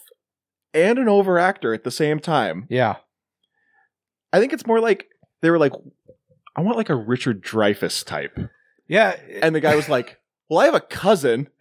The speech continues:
Speaker 1: <laughs> He's never acted before."
Speaker 2: It's almost as if this guy forgot that he was on camera.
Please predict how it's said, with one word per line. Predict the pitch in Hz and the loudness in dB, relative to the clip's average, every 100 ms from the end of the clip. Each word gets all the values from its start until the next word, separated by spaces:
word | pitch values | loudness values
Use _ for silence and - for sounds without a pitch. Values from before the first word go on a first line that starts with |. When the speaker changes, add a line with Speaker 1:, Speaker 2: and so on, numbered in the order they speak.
| - | -10
Speaker 1:
<laughs> | - 330 - - - 440 - - - 302 - - - _ _ - - _ _ _ - | -8 -6 -6 -6 -2 -2 -2 -8 -8 -10 -12 -16 -20 _ _ -20 -20 _ _ _ -10
He's | 180 | -4
never | 226 320 175 | 0 2 2
acted | 180 254 175 131 | 0 0 -4 -6
before." | 127 123 110 117 135 - - - _ _ _ _ _ _ _ - - - _ _ _ _ _ - | -6 -2 0 0 -2 -6 -18 -20 _ _ _ _ _ _ _ -20 -20 -20 _ _ _ _ _ -6
Speaker 2:
It's | 175 202 | -2 2
almost | 247 339 381 277 | 4 2 -2 -6
as | 190 | -2
if | 196 196 | 0 0
this | 165 175 | -2 -4
guy | - 147 151 | -2 2 2
forgot | - 123 123 135 | 0 -2 0 0
that | - | 0
he | 127 | -2
was | 117 | 0
on | 117 | -2
camera. | 92 - 110 110 143 165 | -6 -8 -4 -2 0 -2